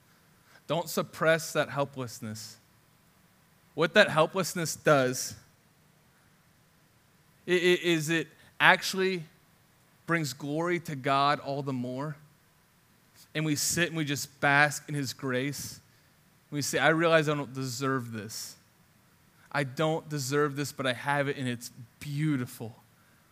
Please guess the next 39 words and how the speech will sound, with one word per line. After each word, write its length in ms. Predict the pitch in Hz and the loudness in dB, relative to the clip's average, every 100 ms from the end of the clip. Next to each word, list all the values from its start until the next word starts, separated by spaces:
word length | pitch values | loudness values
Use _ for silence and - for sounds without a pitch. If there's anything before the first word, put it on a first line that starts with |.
| _ _ | _ _
Holy 880 | - - 175 185 180 165 147 135 117 - - | -18 -6 2 4 4 2 0 -2 -2 -10 -8
cow. 540 | - 175 151 131 110 - _ _ _ _ _ _ _ _ _ _ _ 151 | 2 4 4 2 -2 -10 _ _ _ _ _ _ _ _ _ _ _ 2
I 100 | 180 | 4
get 200 | 220 208 | 4 2
to 100 | 175 | 0
stand 640 | - - 175 180 196 180 | 0 2 2 4 2 0
before 300 | 175 165 156 | -4 -2 -2
an 80 | - - | -4 -6
infinitely 600 | 180 190 202 190 170 160 | -4 -2 0 -2 0 -2
perfect, 640 | - - 175 170 190 - | -2 -2 -2 0 -2 -4
holy, 600 | - - 170 170 185 190 - - | -10 -2 0 2 2 0 -6 -6
and 160 | 156 147 | -4 2
upright 460 | 170 - 180 160 | 2 4 2 4
God. 260 | 151 165 175 | 6 6 6
Are 60 | 160 | 4
you 220 | 156 147 - | 0 -4 -8
kidding 520 | - 180 190 214 214 | -4 2 4 4 2
me? 280 | 226 233 - - _ _ _ _ _ _ _ _ _ _ - | 2 0 -6 -18 _ _ _ _ _ _ _ _ _ _ -10
Purely 380 | - 208 220 214 | 2 6 6 6
by 200 | 196 185 | 6 6
his 220 | 175 143 | 4 0
death 480 | 135 175 190 202 - - - | 0 4 6 4 -2 -20 -6
on 160 | 170 160 | -2 -2
the 80 | 151 | -2
cross, 420 | - 165 185 185 | 0 4 4 4
I 80 | 190 | 2
just 180 | 196 - | 2 0
accept 420 | 156 - 190 196 | -2 4 4 6
that 80 | 208 | 4
and 100 | 180 | 4
I 40 | |
walk 280 | 165 175 180 | 4 4 4
in 80 | 196 | 0
new 100 | 170 | 4
life, 220 | 180 202 | 4 6
and 100 | 175 | 2
I 60 | 147 | 0
follow 520 | - - 170 202 202 | 0 6 6 8 4
him 420 | 208 220 220 | 2 0 -2